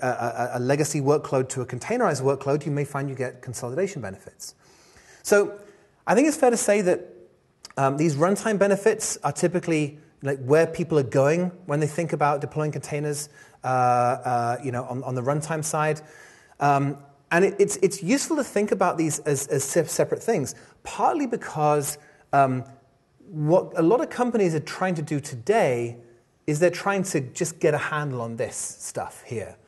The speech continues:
right? I mean, they're, they're, this stuff feels kind of scary and a little bit out there. This stuff,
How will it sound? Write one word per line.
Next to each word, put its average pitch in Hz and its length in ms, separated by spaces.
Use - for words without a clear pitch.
right? 123 180
I 135 40
mean, 139 180
they're, 151 260
they're, 143 400
this 190 160
stuff - 280
feels 156 560
kind 156 280
of 120 40
scary 110 600
and 131 160
a 131 40
little 139 200
bit 127 140
out 127 220
there. 104 280
This 180 160
stuff, - 460